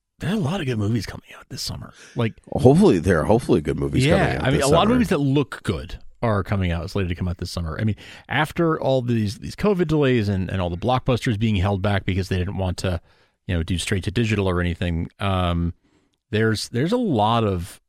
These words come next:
Speaker 1: you know, primo blockbuster, uh,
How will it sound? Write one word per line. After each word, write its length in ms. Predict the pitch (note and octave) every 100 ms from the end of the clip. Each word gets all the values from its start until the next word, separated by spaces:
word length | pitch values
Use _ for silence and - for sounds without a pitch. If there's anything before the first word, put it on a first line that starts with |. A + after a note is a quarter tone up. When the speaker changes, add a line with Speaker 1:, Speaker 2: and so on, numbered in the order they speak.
| _ -
Speaker 1:
you 140 | B2+
know, 220 | F#2+ E2 _ _ -
primo 960 | - D#3 F#3 F3+ C#3 A2+ G#2+ F#2+ F2+ - - _ - -
blockbuster, 1000 | A2+ A2+ A2 - G#2+ - G#2+ F#2+ F2+ E2+ - -
uh, 420 | G2 F2+ E2+ E2